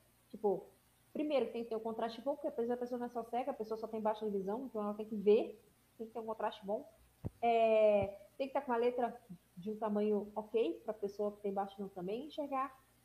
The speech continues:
Tem que ter esse botão de play e pause, porque aí, tipo, quem tá navegando com o teclado consegue parar aquele maldito carrossel pra poder, tipo, navegar, se precisar. E antes do carrossel tem que ter esse botão de skip pra ele conseguir,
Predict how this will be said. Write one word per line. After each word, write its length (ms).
Tem 140
que 180
ter 260
esse 120
botão 220
de 80
play 160
e 20
pause, 320
porque 140
aí, 240
tipo, 500
quem 100
tá 120
navegando 400
com 80
o 40
teclado 260
consegue 260
parar 340
aquele 640
maldito 420
carrossel 540
pra 120
poder, 220
tipo, 180
navegar, 560
se 80
precisar. 420
E 120
antes 400
do 80
carrossel 480
tem 100
que 80
ter 60
esse 180
botão 260
de 100
skip 380
pra 120
ele 80
conseguir, 340